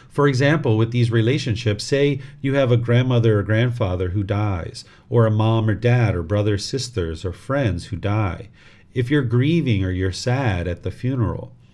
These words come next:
you're not a bad person, you haven't done anything wrong. This is just the mind craving permanence,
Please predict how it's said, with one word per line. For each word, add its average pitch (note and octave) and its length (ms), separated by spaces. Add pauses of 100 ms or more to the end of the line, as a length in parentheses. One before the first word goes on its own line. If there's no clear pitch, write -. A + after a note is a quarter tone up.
(320)
you're D3+ 100
not G3+ 140
a D3+ 40
bad A#2 240
person, A2 400
you D3+ 60
haven't B2+ 220
done G#2 160
anything G2+ 320
wrong. A2+ 400 (260)
This E3 220
is E3+ 160
just B2+ 260
the A#2+ 80
mind A2 540 (280)
craving G#2 600
permanence, - 640